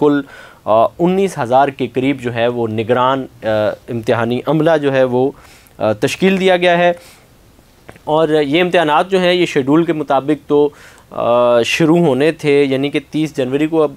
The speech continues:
शुरू हो रहे हैं, तो ये, अ, फरवरी में शुरू होने थे, दस फरवरी को रखे गए थे। लेकिन चूँकि, अ, इलेक्शन, अ, की डेट अनाउंस हो गई थी, उसको पोस्टपोन, अ, तो ज़ाहिर है वफाकुल मदारिस की वजह से नहीं किया जा सकता था।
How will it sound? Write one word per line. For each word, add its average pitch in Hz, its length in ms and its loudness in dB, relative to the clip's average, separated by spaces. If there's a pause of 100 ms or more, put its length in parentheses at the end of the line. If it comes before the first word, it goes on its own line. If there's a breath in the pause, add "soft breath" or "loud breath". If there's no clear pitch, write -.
(120)
शुरू 151 240 -4
हो 143 120 0
रहे 147 120 0
हैं, 147 100 -2
तो 147 80 -8
ये, 135 280 -2 (420 loud breath)
अ, 110 320 2
फरवरी 160 480 0
में 131 120 -2
शुरू 101 220 -8
होने 95 220 -6
थे, 104 140 -12
दस 135 260 -2
फरवरी 131 340 -4
को 127 120 -4
रखे 107 260 -4
गए 95 140 -4
थे। 98 140 -8
लेकिन 139 360 -2
चूँकि, 170 300 0 (520 loud breath)
अ, 120 320 2
इलेक्शन, 185 540 0 (360)
अ, 160 100 -4
की 175 200 -6
डेट 165 300 0
अनाउंस 156 340 -2
हो 165 100 0
गई 156 140 -2
थी, 156 260 -4
उसको 123 320 -8
पोस्टपोन, 123 640 -6
अ, 110 100 -2
तो 110 180 -10
ज़ाहिर 107 220 0
है 110 60 0
वफाकुल 104 400 -6
मदारिस 107 320 -4
की 120 100 -12
वजह 104 160 -8
से 110 120 -12
नहीं 147 200 -4
किया 170 140 0
जा 160 140 0
सकता 156 260 -6
था। 151 140 -2